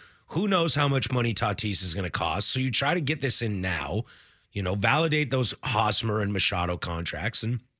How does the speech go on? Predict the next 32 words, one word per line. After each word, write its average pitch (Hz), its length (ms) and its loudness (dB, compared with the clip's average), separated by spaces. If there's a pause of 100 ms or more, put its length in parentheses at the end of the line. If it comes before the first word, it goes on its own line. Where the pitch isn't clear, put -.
(460)
see - 180 -4
how 151 60 0
that 147 100 0
goes. 202 240 0 (380)
But 160 80 0
what 175 100 2
I 175 80 4
found 240 320 2
most 156 320 4
interesting 131 400 0
about 107 220 2
all 104 80 2
this 98 240 0 (280)
is 143 180 2
what 196 260 2
this 202 180 2
says 147 240 4
about 120 200 0
the 110 40 0 (160)
s-, - 100 -14
the 113 140 0
north 120 240 2
side 110 220 2
of 92 40 0
Chicago 101 440 2
and 95 120 0
the 92 60 -2
Cubs. 101 460 0 (420)
In 127 480 0 (1160)
Theo 185 220 4
Epstein 135 360 2
left, 104 400 0